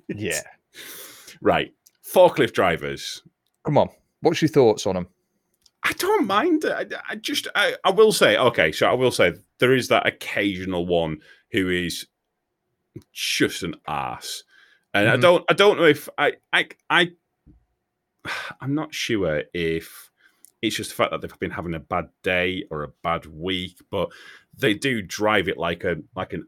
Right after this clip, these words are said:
Speaker 2: angry boy racer, like
Speaker 1: <laughs>
Speaker 2: slamming the brakes on and stuff like that. But at the same time,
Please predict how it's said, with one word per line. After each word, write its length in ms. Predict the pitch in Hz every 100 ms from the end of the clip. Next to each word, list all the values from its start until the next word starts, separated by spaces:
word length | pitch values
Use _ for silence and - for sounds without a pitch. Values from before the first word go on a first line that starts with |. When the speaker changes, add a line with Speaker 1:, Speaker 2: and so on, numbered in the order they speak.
| 90
Speaker 2:
angry 320 | 92 85 87
boy 340 | - 90 85
racer, 600 | 80 87 87 - 73 71 - _ _ _ -
like 260 | 90 87 -
Speaker 1:
<laughs> 60 | -
Speaker 2:
slamming 680 | - - - 113 113 107 101
the 80 | 95
brakes 480 | 104 101 95 -
on 220 | 104 92 90
and 120 | 87
stuff 220 | 107 -
like 160 | 95 -
that. 240 | 101 - _ _
But 180 | 143 135
at 480 | - _ _ _ _
the 40 | -
same 140 | 127
time, 320 | 104 113 104